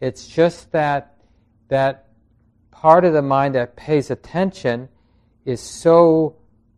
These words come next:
strongly or so clearly, so fully paying attention to something else, it's just not attending to sense experience. And so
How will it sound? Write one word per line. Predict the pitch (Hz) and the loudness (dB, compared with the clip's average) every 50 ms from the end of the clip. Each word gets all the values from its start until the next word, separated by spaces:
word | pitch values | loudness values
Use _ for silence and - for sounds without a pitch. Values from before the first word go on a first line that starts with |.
| _ _ _ _ | _ _ _ _
strongly | - - - - - 147 147 151 160 165 151 147 123 113 110 | -20 -20 -12 -4 0 0 2 2 0 0 -2 -2 -2 -2 -2
or | 110 107 | -4 -8
so | - - - 143 135 131 | -10 -8 -4 -2 -2 -2
clearly, | - _ - _ - - 147 147 147 151 143 131 120 113 | -2 _ -18 _ -4 -2 0 2 4 2 2 0 -2 -4
so | 101 - - 131 120 | -6 -6 -6 -6 -6
fully | - _ _ - - 160 160 156 143 127 | -6 _ _ -4 0 2 2 2 0 -2
paying | - - - 143 139 135 | -6 -8 -10 -8 -6 -6
attention | 127 - - 143 135 - - 135 | -6 -8 -8 -10 -10 -10 -10 -12
to | 123 | -12
something | 120 - - 143 123 113 - 127 113 113 123 | -10 -8 -8 -8 -8 -6 -6 -8 -8 -8 -8
else, | 120 135 160 180 160 120 113 110 - - - _ _ _ _ _ _ _ _ _ | -6 -2 2 4 4 4 2 0 -6 -20 -20 _ _ _ _ _ _ _ _ _
it's | - 131 120 - - | -10 -10 -10 -12 -10
just | - - 151 156 143 - _ _ _ _ - | -4 -2 -2 -2 -2 -6 _ _ _ _ -16
not | 123 120 120 127 135 139 139 143 - - _ - | -12 -6 -2 2 2 2 2 2 -2 -8 _ -20
attending | 131 - _ - - 139 143 147 139 123 120 110 104 104 107 117 _ _ _ _ _ _ _ _ _ _ _ _ _ _ | -20 -20 _ -10 -6 -4 -4 -4 -2 -2 -2 -4 -4 -6 -14 -20 _ _ _ _ _ _ _ _ _ _ _ _ _ _
to | _ - 127 113 113 120 120 | _ -6 -4 -4 -4 -6 -8
sense | - - - 123 113 110 - - | -10 -14 -8 -8 -8 -8 -10 -14
experience. | - _ - - - 165 180 151 107 98 101 _ _ _ - - - _ _ _ _ _ _ _ _ _ _ _ _ _ _ _ _ _ _ _ _ _ _ _ _ _ _ _ - | -20 _ -12 -6 -4 -2 -2 -2 -6 -8 -14 _ _ _ -20 -20 -20 _ _ _ _ _ _ _ _ _ _ _ _ _ _ _ _ _ _ _ _ _ _ _ _ _ _ _ -14
And | 131 127 123 - | -12 -12 -12 -12
so | - - - 151 139 139 135 135 135 135 | -8 -2 2 4 4 6 4 2 0 -4